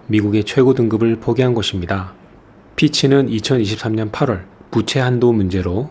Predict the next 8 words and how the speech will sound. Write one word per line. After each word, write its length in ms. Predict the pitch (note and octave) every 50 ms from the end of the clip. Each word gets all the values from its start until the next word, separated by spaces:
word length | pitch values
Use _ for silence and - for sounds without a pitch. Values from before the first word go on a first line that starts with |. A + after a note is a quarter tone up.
| - - -
정치권이 560 | - A#2 G#2 - B2 - - A#2+ A2 A2 A2
씨름하며 640 | G#2 - - C3 C3 A#2+ A2 A2+ A2 A2+ B2 B2+
미국이 380 | A2+ G#2 G#2+ G#2 G#2+ G2+ G#2+ G#2
디폴트 600 | - - A#2+ G#2+ - - C3 C#3 C3+ C3+ D3 B2+
직전까지 580 | - - - - D3 C3+ C3 C3+ C3 A#2+ B2+
갔던 280 | A#2 A#2+ A2+ - B2+ A#2+
것을 260 | A#2+ A2 - B2+ A2+
이유로 400 | G#2+ G#2+ G#2+ G#2+ B2+ C#3+ E3 D#3+